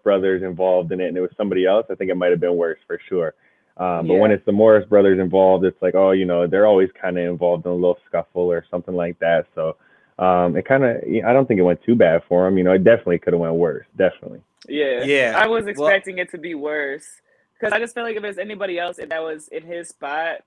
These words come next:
Speaker 2: whether it was against, like, the Morris brothers or whoever, I just feel like if it's somebody who was known for being aggressive, you're gonna get more suspension. So I
Speaker 1: Yeah.
Speaker 2: thought it was gonna be worse because it looked really bad. But, I mean, it's,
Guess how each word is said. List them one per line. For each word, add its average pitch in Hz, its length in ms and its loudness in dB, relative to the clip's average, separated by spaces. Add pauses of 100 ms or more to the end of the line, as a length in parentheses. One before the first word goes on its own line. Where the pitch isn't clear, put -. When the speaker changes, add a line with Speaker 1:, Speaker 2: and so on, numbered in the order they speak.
(180)
Speaker 2:
whether 185 360 -6
it 190 40 -6
was 180 280 -4
against, 160 460 -14
like, 156 160 -8
the 160 100 -16
Morris 151 300 -10
brothers 151 320 -6
or 151 60 -12
whoever, 156 340 -6
I 151 120 -2
just 151 200 -12
feel 151 160 -6
like 139 320 -8
if 151 140 -10
it's 165 120 -14
somebody 185 260 -4
who 196 60 -4
was 170 120 -10
known 160 120 -12
for 151 100 -20
being 160 160 -16
aggressive, 151 440 -4
you're 156 100 -8
gonna 151 140 -12
get 139 160 -8
more 135 160 -12
suspension. 131 580 -18 (440)
So 165 180 0
I 156 100 4
Speaker 1:
Yeah. 165 60 -6
Speaker 2:
thought 185 140 0
it 170 60 -4
was 170 220 -2
gonna 180 180 -10
be 180 140 -10
worse 151 280 -6
because 170 320 -8
it 151 80 -6
looked 151 240 -10
really 147 240 -10
bad. 131 400 -8 (580)
But, 139 440 -6 (200)
I - 60 -18
mean, - 200 -18 (280)
it's, - 160 -14